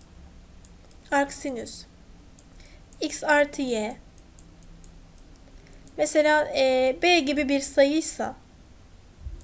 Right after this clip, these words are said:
buradan neyi çıkarmayacaktık biz? Sinüs b'nin, ters fonksiyon mantığı yani. Sinüs b'nin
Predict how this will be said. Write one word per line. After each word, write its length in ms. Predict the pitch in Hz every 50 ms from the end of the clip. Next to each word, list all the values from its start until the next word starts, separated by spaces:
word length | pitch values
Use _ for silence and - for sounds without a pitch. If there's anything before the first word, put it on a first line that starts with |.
| - - - -
buradan 400 | 381 381 349 359 339 311 285 277
neyi 160 | 302 349 381
çıkarmayacaktık 960 | 381 - - - 330 302 285 269 262 247 254 240 233 233 - - 247 254 - -
biz? 180 | 294 370 370 - - - - - - -
Sinüs 460 | - 349 349 370 349 330 - - -
b'nin, 440 | 269 247 240 233 226 220 220 254 330 - - - - - - - - - - - - - - - - - - - - - - - - - - - - - - - - - - - -
ters 280 | - - 302 294 285 -
fonksiyon 560 | - 226 220 - - - 220 214 - - 247
mantığı 300 | 240 233 233 233 - 240
yani. 380 | 233 226 220 220 220 247 285 330 - - - - - - -
Sinüs 580 | - - - - 403 403 440 403 392 - - -
b'nin 460 | 277 269 254 233 220 214 214 247 -